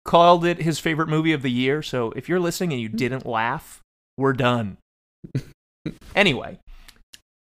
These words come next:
Speaker 2: Do your additional bit, Andrew.
Speaker 1: Oh, it's not a bit. It's just another thing you skipped in the intro, which is I
Speaker 2: Mm-hmm.
Speaker 1: question, like, is the premise of this movie a coincidence, or is it something that makes,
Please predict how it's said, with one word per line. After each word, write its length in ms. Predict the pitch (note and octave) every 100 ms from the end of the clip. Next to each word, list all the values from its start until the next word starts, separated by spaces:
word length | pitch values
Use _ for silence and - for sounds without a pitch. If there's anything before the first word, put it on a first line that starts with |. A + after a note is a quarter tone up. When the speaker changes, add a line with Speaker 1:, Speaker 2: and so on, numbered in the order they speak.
| _ _ _ _ _ _ -
Speaker 2:
Do 80 | C4+
your 200 | G4+ F#4+ -
additional 520 | G3+ A3 A3+ B3+ A3+
bit, 380 | F3+ G3 G3 - -
Andrew. 280 | F3+ E3 F3
Speaker 1:
Oh, 60 | A3
it's 140 | F3
not 120 | A#3+ A3
a 40 |
bit. 260 | D#3+ E3+ -
It's 160 | -
just 160 | F#3 F3
another 320 | D#3 E3 C#3+
thing 160 | E3+ D3
you 80 |
skipped 420 | B2+ - D#3+ - -
in 60 |
the 160 | B2+ B2
intro, 260 | C#3 C3+
which 220 | A#2+ C3 D3+
is 160 | C3 - - - _ -
I 180 | D3 D3+
Speaker 2:
Mm-hmm. 240 | F3+ E3+
Speaker 1:
question, 500 | - G#3 - F#3+ D3+
like, 280 | C#3+ B2+ - -
is 300 | C4 C#4+ G3
the 120 | G#3+
premise 540 | - G3+ F#3+ G#3 G3+ G3
of 220 | E3+ D3
this 200 | D#3+ -
movie 500 | D3+ F3 F3 E3+ -
a 80 | C#3+
coincidence, 960 | - - B2 F#3 B3 C4 B3+ B3+ - - - - -
or 100 | E3
is 60 |
it 100 | E3
something 260 | - G#3 F#3
that 180 | D3+ - _
makes, 720 | - C3+ D3+ D#3+ - - -